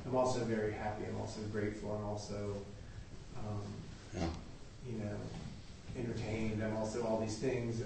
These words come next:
Speaker 1: all these sounds, are, I'm gonna start using that, the sounds, you know, because, um, I can, I can be all those things. That's the human paradox. I can be all those things at once. I can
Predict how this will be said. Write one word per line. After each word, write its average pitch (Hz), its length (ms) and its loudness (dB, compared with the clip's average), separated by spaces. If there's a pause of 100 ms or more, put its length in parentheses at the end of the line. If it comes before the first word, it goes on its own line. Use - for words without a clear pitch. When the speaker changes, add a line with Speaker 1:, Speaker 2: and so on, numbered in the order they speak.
Speaker 1:
all 117 120 2
these 110 160 4
sounds, 120 460 2
are, - 100 0 (300)
I'm 127 80 0
gonna 113 140 2
start 113 260 4
using 110 240 2
that, 104 280 0 (260)
the 107 60 -4
sounds, 113 600 0
you 110 60 -2
know, 107 120 -2 (200)
because, 104 420 -2 (880)
um, 104 260 0 (840)
I 110 60 0
can, 113 300 -2 (520)
I 120 60 0
can 117 200 -2
be 113 180 4
all 104 120 6 (120)
those 104 180 2
things. 107 260 0
That's 120 200 2
the 113 120 0 (180)
human 110 300 2
paradox. 107 400 2
I 117 60 -2
can 113 80 0
be 117 120 2
all 113 80 4
those 113 200 0
things 110 220 0
at 110 100 -2
once. 107 420 -2
I 101 60 0
can 101 140 -4